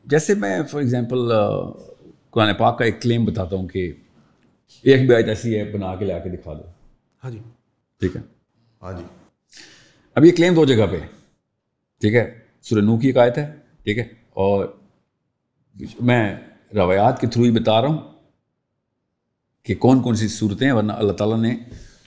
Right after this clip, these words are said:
Speaker 1: इस तरीके से दो अलग-अलग वाक़यात को हम अपनी मर्ज़ी से वो नहीं मैं बता सकता कि फ़लाँ आयत की फ़लाँ आयत है, मगर मुझे पता है स्कॉलरली डिबेट सूरह नूह की आयत के ऊपर है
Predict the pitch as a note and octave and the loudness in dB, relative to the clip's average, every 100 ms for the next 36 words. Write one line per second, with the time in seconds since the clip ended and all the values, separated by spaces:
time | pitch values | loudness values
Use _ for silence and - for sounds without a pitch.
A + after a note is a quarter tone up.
0 | _ _ _ _ - G#2+ A2 A2+ A2 G#2+ | _ _ _ _ -4 0 0 0 0 0
1 | G2+ F#2+ G#2 G#2+ G#2+ G#2 G#2+ G2+ G2 F2+ | -2 0 2 2 2 2 2 0 -2 -4
2 | G#2 G2 - F#2+ F#2+ F#2+ - G#2 A#2 A2+ | -4 -4 -4 -4 -4 -8 -8 -2 2 4
3 | A2 G#2+ G#2+ G#2+ A2 A2+ F2 G2 F#2 F#2+ | 2 2 2 2 2 0 -2 -2 -4 -4
4 | G2 F2+ E2 - - _ - F2+ F2+ B2+ | -6 -6 -8 -10 -20 _ -6 -4 2 4
5 | C#3 C#3+ B2 A2 A#2 A2 A#2 G#2 G2 G2 | 6 6 4 2 0 0 2 0 -2 0
6 | C3 D#3 D3+ - B2+ A#2 B2+ C3 A#2+ C3+ | 4 4 2 -2 2 4 4 4 2 2
7 | B2 - A#2 A#2 A#2+ A#2+ - - F#2+ F#2 | 2 0 0 0 0 -2 -4 -6 -2 2
8 | G#2 G2+ - F#2+ G2 G#2 - G#2+ F#2 F#2 | 0 0 -2 0 2 -2 -4 -4 -2 -4
9 | E2+ A2+ A2 A2+ A#2 B2 A#2 B2+ B2 C3+ | 0 0 2 0 2 2 2 0 -2 -2
10 | C3 - | -4 -6